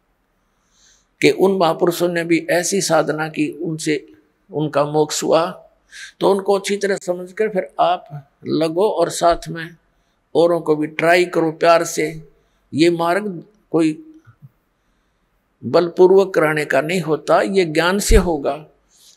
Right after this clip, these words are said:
और काल भगवान ने एक प्रार्थना की थी परमात्मा के समक्ष, कबीर जी के समक्ष,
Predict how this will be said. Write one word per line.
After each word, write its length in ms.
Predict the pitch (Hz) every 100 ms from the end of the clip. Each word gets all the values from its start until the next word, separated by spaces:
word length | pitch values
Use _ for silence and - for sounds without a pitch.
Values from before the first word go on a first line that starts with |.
| _
और 100 | 143
काल 320 | 147 - 175 202
भगवान 500 | 180 165 170 175 185
ने 160 | 196
एक 260 | - 170 -
प्रार्थना 460 | 160 160 170 214
की 220 | 214 185 170
थी 160 | 170
परमात्मा 640 | 170 165 170 160 160 160
के 180 | 156 151
समक्ष, 520 | - 170 180 180 - - _ - - _ -
कबीर 320 | 160 196 196
जी 200 | 180 160
के 160 | 156 151
समक्ष, 500 | - 160 185 -